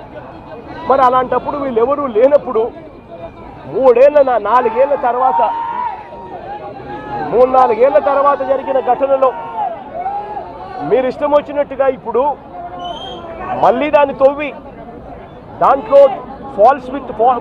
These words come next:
ఫాల్స్ విట్నెస్‌లన్నీ జోడు చేసి దాంట్లో ఉన్న వాళ్ళందరినీ భయపడిచి ప్రలోభాలు పెట్టి వాళ్ళతో లేనిపోని పేర్లన్నీ రాయిచ్చేసి మీ ఇష్టం వచ్చినట్టుగా నువ్వు అరెస్టులు చేయడం మొదలు పెడతా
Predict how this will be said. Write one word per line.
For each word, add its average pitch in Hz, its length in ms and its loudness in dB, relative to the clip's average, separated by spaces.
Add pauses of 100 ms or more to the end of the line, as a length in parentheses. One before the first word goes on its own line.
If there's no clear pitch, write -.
ఫాల్స్ 262 340 2
విట్నెస్‌లన్నీ 269 640 -4
జోడు 262 300 6
చేసి 254 260 -6 (1040)
దాంట్లో 269 340 4 (140)
ఉన్న 277 180 4
వాళ్ళందరినీ 262 460 2 (100)
భయపడిచి 269 500 0 (140)
ప్రలోభాలు 269 500 0
పెట్టి 254 220 -10 (1080)
వాళ్ళతో 262 340 4 (100)
లేనిపోని 277 480 4
పేర్లన్నీ 277 480 4
రాయిచ్చేసి 262 500 -6 (880)
మీ 233 80 0 (120)
ఇష్టం 285 260 -2
వచ్చినట్టుగా 262 520 0
నువ్వు 254 140 6
అరెస్టులు 247 340 -2
చేయడం 247 240 2
మొదలు 214 220 -6
పెడతా 202 240 -4